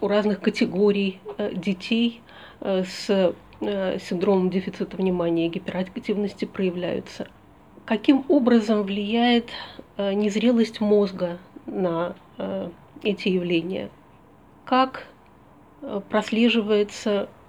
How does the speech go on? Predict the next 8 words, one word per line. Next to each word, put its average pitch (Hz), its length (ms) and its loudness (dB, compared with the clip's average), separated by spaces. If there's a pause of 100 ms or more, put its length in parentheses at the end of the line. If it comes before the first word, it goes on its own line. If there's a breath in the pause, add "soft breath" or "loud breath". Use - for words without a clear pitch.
(180)
трудности 208 880 -2
регуляции 190 640 0
поведения 175 720 -4
у 185 100 -8
таких, 180 560 -8
э, 202 380 -8
детей? 190 520 -4 (440 loud breath)
И, 294 240 4